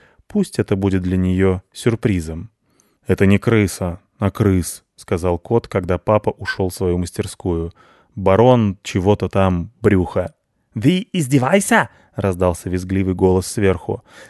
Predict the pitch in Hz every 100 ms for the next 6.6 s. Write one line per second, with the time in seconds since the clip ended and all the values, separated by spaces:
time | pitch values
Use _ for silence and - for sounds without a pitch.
0 | - 156 139 143 196 - 120 - 147 -
1 | - 202 - 113 98 _ - _ 113 123
2 | 135 139 151 139 117 123 139 151 143 147
3 | - 135 - 143 143 - 127 117 139 139
4 | 139 - 202 - 104 107 _ _ _ _
5 | _ _ _ 135 - 135 120 - 101 98
6 | 107 110 104 87 90 -